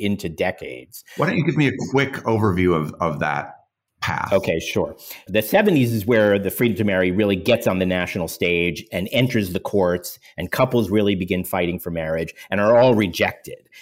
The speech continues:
Speaker 1: And there's this flourishing and then this crushing of, uh, progress, uh, in the seventies. In the eighties, we're basically spending our time in the movement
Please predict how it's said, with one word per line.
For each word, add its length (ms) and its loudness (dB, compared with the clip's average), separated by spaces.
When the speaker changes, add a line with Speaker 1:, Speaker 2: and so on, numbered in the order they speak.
Speaker 1:
And 260 -2
there's 200 2
this 240 -4
flourishing 720 4
and 120 2
then 160 2
this 320 -2
crushing 680 -2
of, 480 0
uh, 220 -8
progress, 840 -4
uh, 180 -4
in 160 0
the 80 0
seventies. 640 -4
In 100 -2
the 160 2
eighties, 760 4
we're 160 2
basically 540 2
spending 400 2
our 120 2
time 320 -2
in 60 0
the 80 0
movement 560 -2